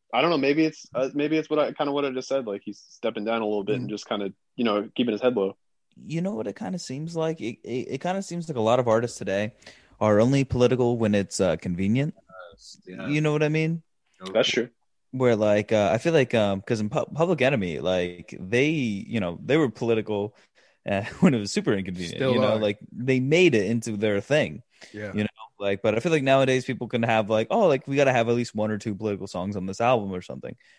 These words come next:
Speaker 3: and then never talk about it again, never go to any of the protests again, never, you know, kinda just be like, "Well, job well done. We fixed racism.
Speaker 2: Right,
Speaker 3: Let's
Speaker 2: like
Speaker 3: move on."
Speaker 4: Think about it too, like, the, the older generation, bro, like, they just had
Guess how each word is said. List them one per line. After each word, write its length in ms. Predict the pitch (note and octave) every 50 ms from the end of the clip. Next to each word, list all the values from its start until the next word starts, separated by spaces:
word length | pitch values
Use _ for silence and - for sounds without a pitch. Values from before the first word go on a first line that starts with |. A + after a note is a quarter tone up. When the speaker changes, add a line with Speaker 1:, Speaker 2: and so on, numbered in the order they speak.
| _ _ -
Speaker 3:
and 140 | G#2 G#2+ A2+
then 280 | A2 G2+ F#2 F#2 F#2+
never 240 | G2 G#2 G2+ F#2+ G2+
talk 240 | - A2 F#2 F2+ -
about 160 | F2+ F2 F2
it 80 | E2 F#2
again, 480 | F#2+ A#2 A#2 A#2+ B2 A2+ A2+ A#2+ B2 _ _ _ _ _ - G2+
never 460 | G#2 G2+ G2 G2 F#2+ F#2+ F#2 F#2 F2+
go 200 | - G2+ G2 F#2+
to 140 | - - F#2+
any 140 | F#2 F2+
of 20 | E2+
the 40 | D#2+
protests 480 | - B2+ A#2+ A#2+ - B2 A#2 A#2 -
again, 440 | A#2 G#2 A2 G2+ G2+ G2+ G2 G#2 G2+
never, 360 | G#2 G#2 G2 G2 F#2 F2+ - -
you 80 | A2 A2
know, 180 | G2+ F#2+ F#2
kinda 300 | - - C#3+ C#3 C3 A#2+
just 160 | A2+ A#2 -
be 40 | A#2+
like, 200 | A2 G#2+ G2+ F#2 -
"Well, 240 | B2 C3 C3+ - -
job 280 | - A#2 A#2 A#2+ G#2+
well 160 | A#2 A2+ A#2 A#2
done. 340 | A2 A2+ G2+ E2+ D#2 E2+
We 140 | F#2 G2+ G2+
fixed 340 | - - A2 G#2+ - - -
racism. 580 | G#2 F#2+ F#2 - - C2 C#2 C2 C2 C2 - -
Speaker 2:
Right, 260 | - C3+ D3 C#3+ - A2+
Speaker 3:
Let's 100 | - A#2+
Speaker 2:
like 200 | C3 B2 A2+ A2+
Speaker 3:
move 120 | G#2+ G#2
on." 260 | G2+ F#2+ D#2+ D#2+ F#2
Speaker 4:
Think 380 | - - _ _ _ - C#3+ -
about 160 | B2+ A#2+ G#2+
it 80 | G2 - -
too, 160 | - B2+ A#2+
like, 160 | A2 G2+ G2 _ A2+
the, 120 | A2 A2 G#2+ G#2 G#2
the 140 | A2 A2+ G#2+ -
older 320 | A2 B2 C#3 C#3+ D3+ C#3 A#2+
generation, 720 | A2+ A2+ A2+ G#2+ G#2+ G2+ G2+ G#2 A#2 A#2 - - B2+ A#2+ A#2
bro, 220 | A#2 A#2 A#2 A#2
like, 180 | A2 G#2 F#2+ _ -
they 180 | B2 C3 C3+
just 240 | C3+ C#3+ C3 B2+ _ A2+
had 340 | G#2+ G2+ F#2+ F#2 F#2 F2